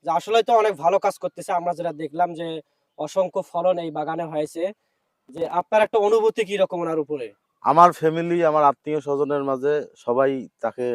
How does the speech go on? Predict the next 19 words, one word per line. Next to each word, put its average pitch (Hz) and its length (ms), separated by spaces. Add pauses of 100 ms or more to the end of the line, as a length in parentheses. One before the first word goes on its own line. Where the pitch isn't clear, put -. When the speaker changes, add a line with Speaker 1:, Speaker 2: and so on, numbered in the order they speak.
(460)
Speaker 2:
উৎসাহ 135 360
দিচ্ছে, 131 440 (840)
সহযোগিতা 170 580
চাইলে 156 260
সহযোগিতা 147 520
দেওয়ার 131 340
রাজি 120 280
আছে, 123 240 (420)
যে 120 140
হচ্ছে 139 280
আরো 123 220 (440)
ভালো 127 220
কিছু 110 220
করার, 82 300 (880)
এই 104 460 (440)
বাগানটা 123 500
আরো 120 140
বড় 107 240
করার। 87 260